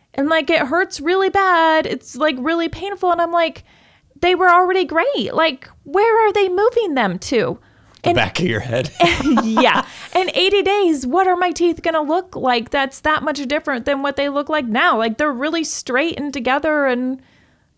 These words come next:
Speaker 1: good, right?
Speaker 2: Have you, <laughs> you paid them, right?
Speaker 1: I, yeah.
Speaker 2: Okay. Have
Speaker 1: Yeah,
Speaker 2: you
Speaker 1: like, I paid, like, monthly through, like, this app thing that they had. And, and I,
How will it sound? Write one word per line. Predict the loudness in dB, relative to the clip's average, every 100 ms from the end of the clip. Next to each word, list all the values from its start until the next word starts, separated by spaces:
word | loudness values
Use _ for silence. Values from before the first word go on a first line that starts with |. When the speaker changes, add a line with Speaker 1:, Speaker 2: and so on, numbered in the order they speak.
| -2 2 2
Speaker 1:
good, | 0
right? | -4 0 2 2
Speaker 2:
Have | 2
you, | 0 0 -4
<laughs> | -6 -8 -8 -6 -4 0 -2 -2 -10 -12 -20 -20 -20 -4
you | -2
paid | 2 2 2
them, | -2 -4
right? | -4 -2 -4 -6 -4
Speaker 1:
I, | -4 -4 _ -8
yeah. | -4 0 2 2 2 2
Speaker 2:
Okay. | -2 -4 -8 -4
Have | 0
Speaker 1:
Yeah, | 2
Speaker 2:
you | 4
Speaker 1:
like, | 2
I | 0
paid, | 0 0 0 0
like, | 0 0 0
monthly | 0 0 -2 -6 -4 -2
through, | -4 -2 -2
like, | -2 -2
this | -4 -2
app | -2 0 0 -2
thing | -4 0 0
that | 0 0
they | -2
had. | 2 2 0
And, | -2
and | -2 -2
I, | 0 -2 -4